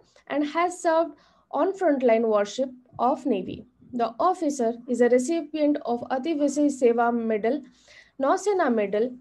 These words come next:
for devotion to the duty. He has commanded I N S Vinas, I N S Kirch,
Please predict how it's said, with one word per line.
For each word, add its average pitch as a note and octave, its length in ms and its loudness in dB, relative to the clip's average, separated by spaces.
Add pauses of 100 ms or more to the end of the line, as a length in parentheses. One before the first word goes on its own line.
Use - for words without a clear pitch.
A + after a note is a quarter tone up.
(300)
for - 160 4
devotion F4 720 2
to G#3+ 160 0
the G3+ 180 -2
duty. F3+ 420 -10 (300)
He A#3 180 -2
has A3 240 -2
commanded B3 720 2
I C4 240 4
N E4 100 2
S E4+ 220 -2
Vinas, A3 560 -2 (300)
I C4 200 2
N F4 120 2
S F4+ 180 -4
Kirch, - 420 -2